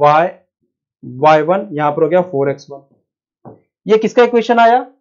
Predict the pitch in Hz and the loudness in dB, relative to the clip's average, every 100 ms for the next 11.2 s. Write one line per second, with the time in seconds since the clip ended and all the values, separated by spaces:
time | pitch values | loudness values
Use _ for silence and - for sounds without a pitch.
0 | - 180 196 202 214 185 180 190 226 226 | -2 2 4 4 2 -2 -2 0 -2 -2
1 | 147 143 160 151 _ 156 175 170 180 180 | -8 -8 -12 -12 _ -2 0 0 -2 -6
2 | 185 147 143 160 180 180 117 _ _ _ | -8 -8 -6 -8 -10 -12 -16 _ _ _
3 | _ _ _ _ _ _ _ _ _ - | _ _ _ _ _ _ _ _ _ -20
4 | _ 143 147 143 139 - 175 185 - 139 | _ -16 -4 -2 -2 -2 -6 -8 -4 -2
5 | 151 - _ _ _ _ 139 135 190 _ | -2 -4 _ _ _ _ -8 -8 -10 _
6 | _ _ _ _ 143 110 107 110 _ _ | _ _ _ _ -10 -10 -12 -20 _ _
7 | _ - _ _ _ _ _ _ 226 233 | _ -20 _ _ _ _ _ _ 0 0
8 | 226 165 160 151 127 147 247 _ _ _ | -2 0 0 -2 -10 -12 -16 _ _ _
9 | _ _ _ _ _ _ _ _ _ 165 | _ _ _ _ _ _ _ _ _ -6
10 | 160 202 202 185 156 175 175 143 131 123 | -6 -2 -2 -4 -10 -10 -8 -4 -2 -4
11 | 123 | -8